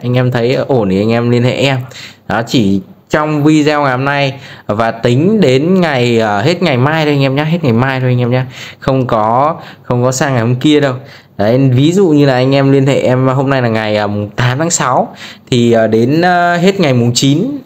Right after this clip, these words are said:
Đó, hết ngày mùng chín anh em không mua ấy thì sẽ quay lại về với giá cũ là hai triệu chín trăm năm mươi. Đấy, thì chia anh em một, à, hai ngày đi. Đó, hai ngày từ thời điểm anh em xem video. Đấy là tối nay và tối ngày mai. Đó,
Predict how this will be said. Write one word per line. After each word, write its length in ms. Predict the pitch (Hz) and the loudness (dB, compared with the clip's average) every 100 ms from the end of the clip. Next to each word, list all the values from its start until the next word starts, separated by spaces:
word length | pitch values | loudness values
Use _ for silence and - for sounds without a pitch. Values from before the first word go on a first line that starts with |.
| - - | -18 -8
Đó, 280 | 113 113 127 | -4 -2 0
hết 140 | 165 | 0
ngày 100 | 156 | 0
mùng 120 | 120 | 0
chín 220 | 120 123 | 0 0
anh 140 | 151 156 | 0 0
em 140 | 143 | -2
không 280 | 143 143 143 | -2 -2 2
mua 220 | 147 143 | 4 4
ấy 120 | 143 147 - - - | 2 -2 -12 -20 -4
thì 140 | 113 | -2
sẽ 160 | - 120 | 0 -2
quay 200 | 143 131 | -2 -2
lại 160 | 101 | -2
về 160 | 101 101 | 0 2
với 140 | 104 | 2
giá 120 | 113 | 0
cũ 260 | 123 143 147 | -2 0 0
là 60 | 139 | 0
hai 140 | 123 | -2
triệu 140 | - - | -4 -4
chín 160 | 107 | -2
trăm 100 | 123 | 0
năm 80 | 131 | 2
mươi. 260 | 156 147 - - - - | 2 2 -2 -12 -20 -10
Đấy, 160 | 104 110 | -4 -2
thì 100 | 120 | -4
chia 340 | - 120 120 | -2 0 0
anh 180 | 117 117 | 0 0
em 160 | 117 110 | 0 -2
một, 120 | 104 - | -4 -4
à, 260 | 95 95 | -4 -4
hai 220 | 95 123 | -4 -4
ngày 280 | 127 113 104 | -2 -2 -2
đi. 180 | 110 120 - - - - | -4 -4 -10 -20 -12 -6
Đó, 300 | 101 120 117 | -4 -4 -4
hai 180 | 131 120 | -4 -2
ngày 260 | 117 104 101 | -4 -6 -4
từ 280 | 104 101 98 | 0 0 0
thời 140 | 101 | 0
điểm 220 | 90 90 85 | 0 -2 -2
anh 180 | 98 | -2
em 140 | 98 95 | -2 -2
xem 220 | 113 101 | -4 -2
video. 300 | 98 98 127 123 - - - | 0 0 -2 -4 -10 -18 -8
Đấy 180 | 92 101 | -2 0
là 400 | 110 107 92 85 78 - _ _ _ _ _ _ _ - _ | 0 0 -2 -4 -10 -20 _ _ _ _ _ _ _ -20 _
tối 200 | 104 117 | 0 0
nay 260 | 143 135 123 - - | 0 -2 -6 -10 -6
và 100 | 95 | -2
tối 180 | 101 | 0
ngày 100 | 123 | 0
mai. 240 | 117 120 117 - - - _ | 0 -2 -4 -10 -20 -20 _
Đó, 340 | 92 107 - | -6 -4 -6